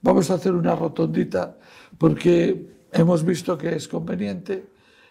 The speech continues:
pero ya está en funcionamiento. Eh, es verdad que está costando que la gente lo, lo entienda. Es decir, cuando las obras la gente iba por el túnel.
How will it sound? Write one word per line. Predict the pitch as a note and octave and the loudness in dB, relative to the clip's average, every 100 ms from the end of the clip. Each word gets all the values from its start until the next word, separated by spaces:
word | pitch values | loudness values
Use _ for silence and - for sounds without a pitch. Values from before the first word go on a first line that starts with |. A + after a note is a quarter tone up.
| _ - | _ 0
pero | D3 D3+ D3+ - E3 | 4 4 2 -2 -4
ya | E3+ D#3+ | 0 0
está | - D3+ C#3+ C#3+ | -2 -4 -2 -2
en | C#3+ | -6
funcionamiento. | - D#3 D#3+ E3 F3+ G3 F3 G3+ G3+ G3+ - _ _ _ _ | -12 -10 -6 -4 -4 -6 -6 -6 -6 -6 -18 _ _ _ _
Eh, | - D3+ D3+ - E3 F3 | -2 2 2 0 -4 -8
es | F#3 D3+ | -6 -2
verdad | F3+ F#3 F3+ | -2 -2 -4
que | E3+ | -4
está | E3+ G3+ | -2 -4
costando | F3+ F3 - G#3 F#3 G3 G3+ - _ - _ _ _ _ _ - | -2 -4 -2 -2 -2 -4 -6 -10 _ -20 _ _ _ _ _ 0
que | F3+ | 4
la | F3+ | 6
gente | F#3 G3 - F#3+ | 4 -4 -4 -4
lo, | F3+ E3+ E3+ F#3 | 0 -2 -2 -6
lo | E3+ | -6
entienda. | D#3+ D#3 F3+ D3 D3+ | -6 -4 -2 -2 -6
Es | D3 | -10
decir, | D#3+ - _ _ - _ | -10 -14 _ _ -20 _
cuando | - E3+ F#3+ | 2 4 4
las | G3+ A#3+ | 0 0
obras | B3 A3 F#3+ | 0 -2 -2
la | G3 | -4
gente | A3 F3+ - A3 | -6 -6 -8 -6
iba | G#3+ G#3 | -4 -2
por | E3+ D#3 | 0 -2
el | C#3 | -4
túnel. | D3 C3 - | -8 -8 -12